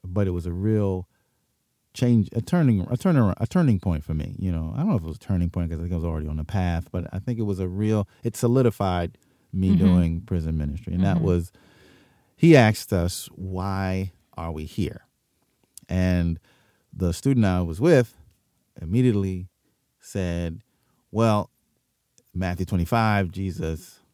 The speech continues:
Speaker 1: says, you know, 'When I was in prison, you visited me.'" And so the young man responded to that, the resident responded and said, "So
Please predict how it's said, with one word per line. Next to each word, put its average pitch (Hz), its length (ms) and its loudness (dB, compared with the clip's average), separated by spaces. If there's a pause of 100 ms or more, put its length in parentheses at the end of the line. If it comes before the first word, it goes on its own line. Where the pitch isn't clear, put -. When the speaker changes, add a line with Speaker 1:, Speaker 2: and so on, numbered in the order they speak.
(240)
Speaker 1:
says, 82 800 -8
you 87 120 -12
know, 80 80 -10
'When 82 140 -10
I 85 120 -8
was 85 140 -10
in - 80 -14
prison, 90 340 -2
you 85 120 -2
visited 101 460 -2
me.'" - 180 -14 (1700)
And 87 280 -4
so 98 200 0
the 92 100 0
young 90 200 0
man 104 380 2
responded 113 760 -4
to 90 100 -4
that, 80 260 -6
the - 80 -12
resident - 460 -12
responded 101 400 -2
and 82 100 -6
said, 92 200 -8
"So 123 360 0